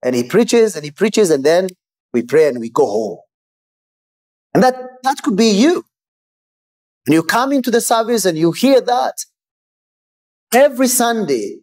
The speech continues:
you hear the thundering of the preacher. But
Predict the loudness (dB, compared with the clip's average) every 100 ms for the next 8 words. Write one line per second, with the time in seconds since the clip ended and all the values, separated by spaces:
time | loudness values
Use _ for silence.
0 | _ 0 0 2 2 2 0 2 0 2
1 | 2 2 2 -2 0 -2 -2 -8 -14 _
2 | _ _ _ _ _ _ _ _ 0 0